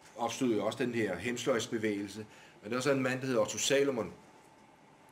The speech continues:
som sagde, "Det her kan bruges i pædagogisk øje med." Øh, det er jo et, et godt dannelseselement at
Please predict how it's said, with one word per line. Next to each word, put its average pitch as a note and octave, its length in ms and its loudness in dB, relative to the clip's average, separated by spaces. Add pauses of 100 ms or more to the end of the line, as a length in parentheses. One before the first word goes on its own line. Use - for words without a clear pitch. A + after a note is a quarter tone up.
(240)
som G#2+ 200 -4
sagde, G#2+ 180 0
"Det B2 180 0
her C3+ 240 2
kan G#2+ 160 -2
bruges C3 760 -2 (600)
i B2 80 -6
pædagogisk C#3+ 560 0
øje F#2 220 0
med." D2+ 200 -6 (1080)
Øh, G2 380 -2
det B2+ 100 2
er C3+ 40 4
jo C3+ 120 4
et, A#2+ 300 0
et G#2 180 -6
godt C#3 460 0 (480)
dannelseselement A2+ 1120 2
at G#2 140 -4